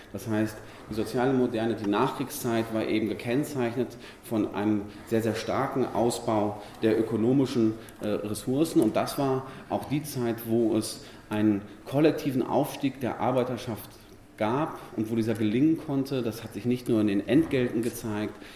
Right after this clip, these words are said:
äh, sondern auch, dass sich die gesamte Lebensführung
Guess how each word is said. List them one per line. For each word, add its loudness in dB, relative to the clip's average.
äh, -4
sondern 2
auch, -2
dass -4
sich -4
die -2
gesamte 0
Lebensführung -2